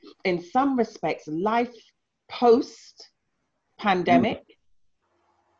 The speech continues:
Speaker 1: may not go
Speaker 2: Yeah.
Speaker 1: back to how it was.
Speaker 2: Mm. No, I think, you know what, I think you're right.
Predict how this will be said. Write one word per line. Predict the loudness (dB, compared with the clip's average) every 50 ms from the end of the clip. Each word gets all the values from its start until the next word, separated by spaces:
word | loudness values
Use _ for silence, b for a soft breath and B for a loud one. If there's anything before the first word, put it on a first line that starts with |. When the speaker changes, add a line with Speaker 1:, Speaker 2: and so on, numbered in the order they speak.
| _ -8
Speaker 1:
may | -4 -2 0 2 2 2
not | 2 2 0 -2 0
go | 0 0 0
Speaker 2:
Yeah. | 2
Speaker 1:
back | 2 0 -2 -2 -4 -10 -8
to | -8 -8
how | -8 -6 -2 -2 0 0 -2 -4 -8 -12 -16 _ _ _ _ _ _ _ _ _ _ -4
it | 0 0 0 0
was. | 0 -4 -4 -4 -8 -10 _ _ _ _ _ _ _ _ _ _ _ _ _ _ _ _ _ _ _ _ _ _ -4
Speaker 2:
Mm. | -4 -2 -2 -2 -4 -8 -12 -18 _ _ _ _ _ _ _ _ _ _ _ _ _ _ _ _ _ _ _ _ _ _ _ _ -20 B B B B B _ 0
No, | 4 4 4 4 4
I | 2 0
think, | -2 -4 -4 -2 0
you | 0
know | 2 2 2
what, | 2 0 -2
I | -4
think | -4 -6 -6
you're | -4 -2
right. | -2 -2 -2 -4 -8